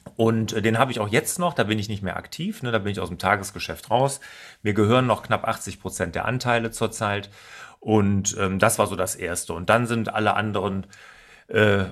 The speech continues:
weiteren Unternehmen so gekommen. Dieses Jahr bin ich auch wieder richtig aktiv.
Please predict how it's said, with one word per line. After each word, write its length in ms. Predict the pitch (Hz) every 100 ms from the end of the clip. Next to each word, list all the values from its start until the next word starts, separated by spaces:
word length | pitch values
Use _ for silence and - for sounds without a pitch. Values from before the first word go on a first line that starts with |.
| -
weiteren 360 | 113 120 107
Unternehmen 560 | 107 104 101 98 104 101
so 120 | 95
gekommen. 300 | 95 95 95
Dieses 240 | 95 147 -
Jahr 140 | 139
bin 160 | 123 127
ich 160 | 123
auch 160 | 113 104
wieder 220 | 107 98
richtig 320 | 135 - 131
aktiv. 580 | 120 - - 127 123 -